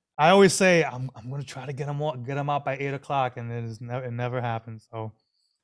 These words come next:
uh, forgive me. But, um, so Luke seventeen, seven to ten says this,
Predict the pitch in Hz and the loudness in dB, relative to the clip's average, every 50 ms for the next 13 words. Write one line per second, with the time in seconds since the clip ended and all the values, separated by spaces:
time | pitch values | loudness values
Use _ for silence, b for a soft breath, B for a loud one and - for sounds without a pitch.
0 | _ _ _ _ 127 117 117 113 - - 120 113 123 120 113 117 120 117 113 113 | _ _ _ _ -6 -6 -6 -6 -6 -8 -6 -4 -4 -4 -4 -4 -6 -6 -8 -8
1 | _ _ _ _ _ _ _ _ _ _ _ _ _ 131 131 131 131 131 139 135 | _ _ _ _ _ _ _ _ _ _ _ _ _ -6 -4 -2 0 0 2 2
2 | 135 131 131 131 127 131 117 - - 156 143 139 139 131 - 143 143 170 196 190 | 2 2 2 0 -2 -8 -8 -2 0 0 0 0 -2 -4 -6 -2 0 0 -2 -2
3 | - - - - - 185 175 180 185 180 - - 180 165 160 156 156 160 156 147 | -4 -14 -20 -6 0 0 0 2 0 -2 -2 -2 -2 -2 -2 -2 -2 -4 -6 -8
4 | - _ _ _ _ _ _ _ _ 151 143 156 151 - - _ - 156 139 131 | -10 _ _ _ _ _ _ _ _ -6 -4 -4 -6 -8 -10 _ -4 -4 -2 -2
5 | 131 120 - 135 123 117 120 123 107 101 - - - | -4 -4 -6 -6 -6 -4 -6 -8 -8 -8 -12 -16 -18